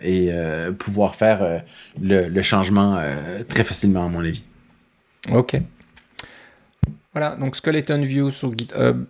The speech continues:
Speaker 2: dans le compte de Juan P. J U A N P E. Euh, on va maintenant
Speaker 1: Comme tu
Speaker 2: parler
Speaker 1: disais,
Speaker 2: d'une
Speaker 1: pardon.
Speaker 2: appli-
Speaker 1: Comme tu
Speaker 2: Oui,
Speaker 1: disais,
Speaker 2: vas-y.
Speaker 1: c'est, c'est quelque chose qui est en développement actif en ce moment, alors c'est fort probable qu'il y a déjà, euh,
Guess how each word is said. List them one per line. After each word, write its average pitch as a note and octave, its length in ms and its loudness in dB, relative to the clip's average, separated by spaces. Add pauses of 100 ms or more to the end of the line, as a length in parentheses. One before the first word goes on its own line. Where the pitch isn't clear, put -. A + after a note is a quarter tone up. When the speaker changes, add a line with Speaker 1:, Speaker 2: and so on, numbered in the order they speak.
(120)
Speaker 2:
dans A2+ 120 2
le A2 100 4
compte A#2+ 380 -2
de G#2 240 4 (220)
Juan B2+ 460 4 (920)
P. G#2 200 2 (960)
J A#2 380 -2
U A2+ 160 2
A G#2+ 60 6
N A2 360 4 (300)
P - 260 2
E. G#2+ 180 0 (800)
Euh, C3+ 200 2
on C#3+ 100 2
va D#3+ 120 2
maintenant F3+ 260 0
Speaker 1:
Comme D3+ 100 4
tu - 40 4
Speaker 2:
parler E3 120 4
Speaker 1:
disais, B2 220 2
Speaker 2:
d'une A#2+ 100 2
Speaker 1:
pardon. B2+ 240 4
Speaker 2:
appli- C3 80 -4 (500)
Speaker 1:
Comme B2+ 140 4
tu - 120 -2
Speaker 2:
Oui, A#2+ 60 2
Speaker 1:
disais, B2 200 2
Speaker 2:
vas-y. A#2+ 80 0
Speaker 1:
c'est, C3 160 2
c'est - 180 2
quelque B2 120 0
chose C#3 160 0
qui C#3 80 2
est B2 100 2
en A2+ 100 2
développement A2 380 0
actif A#2 340 2
en A2+ 80 2
ce - 100 -6
moment, G#2+ 200 2
alors G#2+ 180 4
c'est G#2 200 -2 (200)
fort C3 200 2
probable A2 380 4
qu'il G2+ 180 -4
y - 20 2
a - 20 2
déjà, F#2+ 260 0
euh, F#2+ 220 0